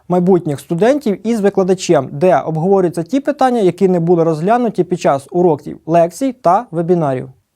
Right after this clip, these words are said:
Окрім того, у програмі передбачені після кожного уроку лекцій та в цілому цілого блоку тестові завдання та конспект лекцій для кращого закріплення вами нового матеріалу.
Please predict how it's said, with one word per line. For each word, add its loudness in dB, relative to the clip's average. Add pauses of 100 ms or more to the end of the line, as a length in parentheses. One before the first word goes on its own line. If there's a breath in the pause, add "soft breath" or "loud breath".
(240)
Окрім 2
того, 2
у -4
програмі 2
передбачені -2
після -2
кожного 0
уроку 2
лекцій -2
та 0
в -18
цілому 0
цілого 0
блоку 0 (420 soft breath)
тестові 0
завдання 0
та 0
конспект -2
лекцій 0
для 2
кращого -2
закріплення -4
вами -2
нового -2
матеріалу. -4